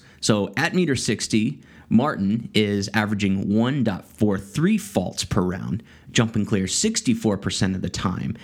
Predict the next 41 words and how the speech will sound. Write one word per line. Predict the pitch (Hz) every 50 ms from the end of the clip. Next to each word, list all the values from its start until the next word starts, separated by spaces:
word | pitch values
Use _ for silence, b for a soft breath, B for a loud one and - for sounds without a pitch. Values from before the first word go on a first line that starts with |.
| B B B B B
and | - 113 107 104 98 98 98 95 98
placing | - 123 123 120 - 127
in | 117 107
the | 98
top | 95 - - 113 95 - -
ten | - - 101 98
sixty-four | 95 - - - 120 113 - - 107 98 - - 90 92
percent | - 107 - - 95 95
of | 92
the | 98
time | 95 - - - 85 95 98
as | 110 -
well. | 120 123 - - - B B B B B B B B B
So | B -
there's | 156 202 233 226 226
something | - 220 226 202 190
interesting | 185 185 - 185 - - 101 98
there. | 87 - - - - b b b b b b b b
Martin | - 143 - - 185 185
has | 143 135 135 120 113 113 - -
a | 113 110 104
lower | 107 107 113 139 165 208 165 101 80 90 95 - - - - - _ _ _ _ _ _ - - - - - -
average | 117 127 127 131 120 113
faults | - - 113 107 104 -
per | - - -
round, | 95 92 - - - - 104 110 117 - b b b b b b b b
a | 110 104
higher | 87 85 - - - - 180 147 113
clear | 113 - 185 208 208
round | 139 104 95 90 -
percentage, | - 92 - - - - - - 117 - B B B B B B
but | B 113 113
does | - 107 98
not | 117 131 151 170 -
place | - - - - 180 156 104 82 78 - - - B B B B B B B
in | - 113 110
the | 104 95
top | 95 - - 127 - - -
ten | - - - - 156 127 101 92 90 95 - - -
as | 113 113 110 117
much | 117 104 95 90 90 - -